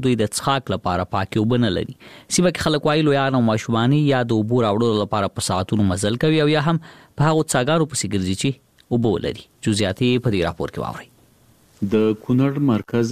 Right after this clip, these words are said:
Speaker 2: اسداباد چې د دوو سیندونو ترڅنګ پروت دی، له تیرې څه مودې یې په څاګانو کې اوبه کمې شوي او یا هم وچې شوي، چې ځایي اوسیدونکي ستونزو سره مخ کړي دي. د خلکو په وینا چې په تیر حکومت کې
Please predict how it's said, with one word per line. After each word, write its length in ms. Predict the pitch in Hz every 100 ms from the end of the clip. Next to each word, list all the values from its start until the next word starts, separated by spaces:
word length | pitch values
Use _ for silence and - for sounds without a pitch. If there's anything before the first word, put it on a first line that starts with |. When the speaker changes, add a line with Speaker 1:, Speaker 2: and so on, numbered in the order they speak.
| 123
Speaker 2:
اسداباد 580 | - 101 98 92 101 95
چې 240 | - 117
د 100 | 110 95
دوو 320 | 104 104 95
سیندونو 560 | - 98 92 98 101 95 104
ترڅنګ 480 | 85 - 101 95
پروت 260 | - 123 117 -
دی، 120 | 98 107 -
له 60 | 123 123
تیرې 280 | 143 139 139 131
څه 80 | - 107
مودې 340 | 98 95 107 117 120
یې 100 | 120 113
په 240 | 107 101 98
څاګانو 500 | 101 95 101 113 101 90
کې 120 | - 92
اوبه 260 | 95 92 107 104 -
کمې 240 | 95 92 90
شوي 240 | 131 135 151 - - - 107
او 160 | 107
یا 160 | 123 120 120
هم 100 | 139 101
وچې 260 | 87 - 95 -
شوي، 260 | 92 98 95 - _ -
چې 240 | 131 131 123
ځایي 260 | 139 147 156
اوسیدونکي 760 | 123 - 95 92 104 101 - 135 135
ستونزو 420 | - 139 131 92 -
سره 240 | 87 95 110 98
مخ 160 | 92 - -
کړي 180 | 101 101 104
دي. 80 | 101 _ - 139
د 100 | 139
خلکو 400 | - 160 156 -
په 140 | 139 117
وینا 260 | 104 107 113
چې 320 | 110 139 135
په 180 | 123 104 113
تیر 180 | 101 101
حکومت 420 | 98 110 113 120
کې 100 | -